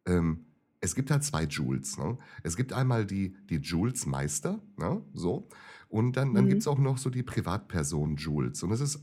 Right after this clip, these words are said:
Speaker 1: völlig normal, dass Menschen, die Content irgendwie erschaffen, selbstverständlich auch ein Alter-Ego dabei erschaffen.
Speaker 2: Ja, würd ich super unterschreiben.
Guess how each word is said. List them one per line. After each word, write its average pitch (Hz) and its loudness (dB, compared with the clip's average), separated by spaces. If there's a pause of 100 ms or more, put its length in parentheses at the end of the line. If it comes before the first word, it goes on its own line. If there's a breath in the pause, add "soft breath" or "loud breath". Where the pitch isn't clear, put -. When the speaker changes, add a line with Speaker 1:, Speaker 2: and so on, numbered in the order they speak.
Speaker 1:
völlig 196 -2
normal, 127 0
dass 101 -4
Menschen, 131 0
die 104 0 (340 loud breath)
Content 104 0
irgendwie 80 -2
erschaffen, 76 -4 (260 soft breath)
selbstverständlich 113 -2
auch 104 -2
ein 107 -2
Alter-Ego 85 0
dabei 69 -2
erschaffen. - -8 (2500)
Speaker 2:
Ja, 202 12
würd 208 6
ich - -2
super 180 4
unterschreiben. 180 2